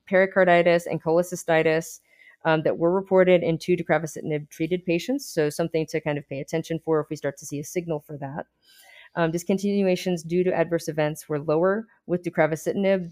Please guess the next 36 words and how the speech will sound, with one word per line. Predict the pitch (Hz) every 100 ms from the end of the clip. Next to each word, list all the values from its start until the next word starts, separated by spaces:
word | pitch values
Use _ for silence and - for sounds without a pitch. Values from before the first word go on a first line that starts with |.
| -
than | 156 151
placebo. | 185 185 170 151 147 196 - _ -
Again, | 175 180
that | 175 -
may | 165
be | 165 147
related | 147 147 143
to | - -
efficacy, | 143 - 156 - - -
right? | 151 147
So | -
if | 156 156
you're | 156
on | 165 165
a |
treatment | 165 175 165 151
that's | 143 -
working, | 160 160 185 180
you | 165
may | 160
be | 156
more | 151 151
likely | 147 143 151
to | 143
tolerate | 160 147 147 139 -
things | 151 143 135
than | - 139
if | -
you're | -
on | 147
a | 143
treatment | 147 123 139
that | 143
isn't | 135 131
doing | 139 127 82
much. | 60 -